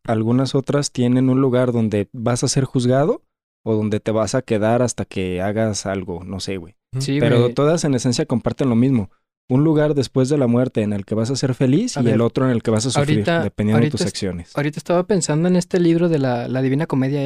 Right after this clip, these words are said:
Speaker 3: es, ¿no? Donde habla de
Speaker 1: Ah,
Speaker 3: los
Speaker 1: de
Speaker 3: siete,
Speaker 1: los siete
Speaker 3: de los siete
Speaker 1: círculos del
Speaker 3: infiernos.
Speaker 1: infierno.
Speaker 3: Ok.
Speaker 2: Sí.
Speaker 3: Este, esos son prácticamente siete lugares diferentes a los que
Speaker 2: No.
Speaker 3: puedes ir, ¿no? ¿O
Speaker 1: No,
Speaker 3: cómo
Speaker 2: No,
Speaker 1: es
Speaker 3: funciona?
Speaker 1: un
Speaker 2: no.
Speaker 1: solo infierno, nada
Speaker 2: Sí.
Speaker 1: más que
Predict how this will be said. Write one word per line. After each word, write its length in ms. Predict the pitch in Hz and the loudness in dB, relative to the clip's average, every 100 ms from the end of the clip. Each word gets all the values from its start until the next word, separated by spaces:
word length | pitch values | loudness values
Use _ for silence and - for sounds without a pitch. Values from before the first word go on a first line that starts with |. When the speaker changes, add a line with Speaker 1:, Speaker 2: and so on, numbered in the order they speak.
| 139 | -2
Speaker 3:
es, 100 | 127 | -2
¿no? 160 | 147 | -2
Donde 220 | 151 131 120 | -2 -2 -2
habla 180 | 139 | 0
de 60 | 143 | 2
Speaker 1:
Ah, 60 | 123 | 2
Speaker 3:
los 100 | 113 | 2
Speaker 1:
de 60 | |
Speaker 3:
siete, 100 | 117 | 4
Speaker 1:
los 80 | 117 | 4
siete 100 | 127 113 | 4 2
Speaker 3:
de 20 | |
los 80 | 123 | 2
siete 120 | 139 | 2
Speaker 1:
círculos 260 | 131 123 113 | 2 2 4
del 120 | 110 | 2
Speaker 3:
infiernos. 380 | 107 113 113 113 | 2 0 0 0
Speaker 1:
infierno. 300 | 110 - 131 | -2 -4 -4
Speaker 3:
Ok. 60 | 120 | -4
Speaker 2:
Sí. 80 | - | -6
Speaker 3:
Este, 840 | 139 131 - - 131 127 123 117 - _ _ _ - | -4 -2 -4 -4 -2 0 0 -2 -8 _ _ _ -10
esos 320 | 139 190 180 | -6 -4 -4
son 200 | - 180 | -4 -4
prácticamente 1000 | 180 175 170 185 135 135 180 175 156 131 123 _ | -2 -6 -4 -4 -2 -2 -2 0 0 -2 -6 _
siete 260 | - 147 190 | -6 -4 0
lugares 340 | 175 135 175 | 0 0 -2
diferentes 440 | 165 135 139 139 156 | -2 -4 -4 -2 0
a 40 | |
los 140 | 135 | 2
que 80 | 135 | 2
Speaker 2:
No. 60 | 110 | 0
Speaker 3:
puedes 280 | 139 156 - | 0 0 0
ir, 140 | 190 | 0
¿no? 140 | 143 202 | 0 0
¿O 40 | |
Speaker 1:
No, 200 | 113 104 | 0 2
Speaker 3:
cómo 140 | 135 | 2
Speaker 2:
No, 40 | 131 | 4
Speaker 1:
es 100 | 147 | 4
Speaker 3:
funciona? 120 | 139 180 | 4 4
Speaker 1:
un 40 | |
Speaker 2:
no. 60 | - | 4
Speaker 1:
solo 160 | 190 | 2
infierno, 360 | 190 190 190 196 | 2 2 2 2
nada 220 | 170 156 | 2 2
Speaker 2:
Sí. 60 | 151 | 2
Speaker 1:
más 180 | 143 | 0
que 160 | - | -2